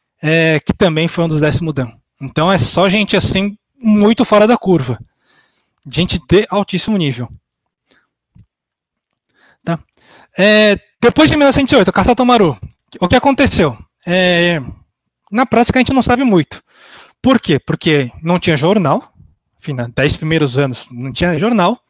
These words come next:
mas a gente é tranquilo de supor, é muito razoável de supor que era pouco praticado. Por quê? Primeiro, vida difícil, né? É, quem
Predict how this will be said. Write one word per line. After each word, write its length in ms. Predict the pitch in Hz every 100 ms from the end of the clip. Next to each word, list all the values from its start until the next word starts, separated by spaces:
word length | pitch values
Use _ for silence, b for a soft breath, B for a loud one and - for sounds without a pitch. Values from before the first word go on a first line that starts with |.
| b b b b b b b _
mas 260 | 196 247 269
a 40 |
gente 220 | 277 - 233
é 180 | 214 202
tranquilo 640 | _ 247 262 - 220 226
de 80 | 185
supor, 420 | - 208 180 214
é 100 | 175
muito 360 | 151 156 233 214
razoável 560 | 214 185 170 175 165
de 80 | 151
supor 440 | - 240 170 202 -
que 100 | 302
era 100 | 254
pouco 240 | 226 226
praticado. 640 | - 240 - - 165 131 -
Por 140 | 254
quê? 280 | 220 - 139 - _ _ _ _ _ _ _
Primeiro, 380 | - 285 165 117
vida 240 | 156 180 233
difícil, 440 | 220 - 165 -
né? 140 | 127 143 170
É, 320 | 151 139 123 -
quem 220 | 175 226